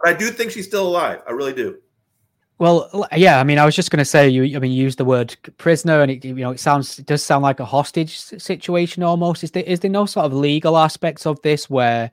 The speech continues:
Speaker 2: it would be perhaps deemed necessary to carry, for the authorities to carry out a welfare check?
Speaker 1: Right. So, I mean, part of the situation is Shelley may be resigned to her fate.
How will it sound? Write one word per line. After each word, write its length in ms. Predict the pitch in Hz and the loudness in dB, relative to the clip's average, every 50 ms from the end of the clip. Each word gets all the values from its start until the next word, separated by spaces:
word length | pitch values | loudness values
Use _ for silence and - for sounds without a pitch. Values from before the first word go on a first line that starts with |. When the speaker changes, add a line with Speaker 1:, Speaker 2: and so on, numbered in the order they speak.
| _ - - - _ _ _ _ - | _ -20 -20 -20 _ _ _ _ -6
Speaker 2:
it 160 | 147 139 123 | -6 -6 -4
would 180 | 147 139 120 117 | -4 -6 -6 -4
be 300 | - 127 123 123 120 113 | -4 -4 -4 -4 -6 -8
perhaps 400 | - 123 110 131 127 - - - | -8 -6 -4 -4 -4 -4 -8 -12
deemed 360 | - 143 131 127 120 110 110 | -8 -6 -4 -4 -6 -8 -8
necessary 640 | 117 120 123 123 120 - 139 - 151 147 147 147 | -8 -6 -6 -6 -6 -8 -6 -2 0 0 0 0
to 120 | 147 - 151 | -2 -4 -12
carry, 400 | - - 143 131 131 131 135 131 | -8 -2 -2 0 0 0 -2 -4
for 120 | - 139 | -6 -6
the 120 | 127 123 120 | -6 -4 -4
authorities 460 | - - 135 139 143 139 - 160 - | -2 0 2 2 2 0 -2 -8 -10
to 80 | - 147 | -10 -10
carry 280 | - - 143 139 135 | -4 -2 0 2 2
out 140 | 131 131 113 | 2 0 0
a 60 | 120 | -2
welfare 520 | 120 117 120 127 147 143 - - 156 156 151 | -4 -2 -2 -2 -2 -2 -2 0 0 0 0
check? 460 | - - - 175 175 - - - _ _ _ _ _ _ _ _ - | -2 -2 -4 -4 -4 -4 -14 -20 _ _ _ _ _ _ _ _ -14
Speaker 1:
Right. 220 | 123 113 104 92 - _ _ _ _ _ _ _ _ | -10 -8 -8 -10 -10 _ _ _ _ _ _ _ _
So, 380 | - - 180 175 170 170 170 - | -10 -4 -2 -2 -2 -2 -4 -6
I 80 | 180 | -6
mean, 140 | 175 180 175 | -6 -6 -6
part 300 | 180 - 208 214 220 214 | -8 -6 -6 -6 -4 -4
of 60 | - | -6
the 140 | 190 180 185 | -8 -8 -10
situation 540 | - - 185 - - 170 156 151 151 156 147 | -10 -14 -14 -12 -10 -10 -10 -10 -10 -10 -12
is 180 | 143 131 - - | -14 -14 -14 -14
Shelley 320 | - - 170 156 160 160 | -10 -6 -6 -6 -6 -6
may 280 | 156 139 135 135 139 139 | -10 -8 -8 -8 -8 -8
be 160 | - 135 127 131 | -10 -12 -12 -10
resigned 420 | 120 117 104 120 110 113 113 107 | -10 -10 -8 -8 -8 -8 -8 -10
to 60 | 104 | -10
her 120 | 101 104 95 | -12 -12 -12
fate. 320 | - 110 98 85 - _ | -10 -10 -10 -10 -10 _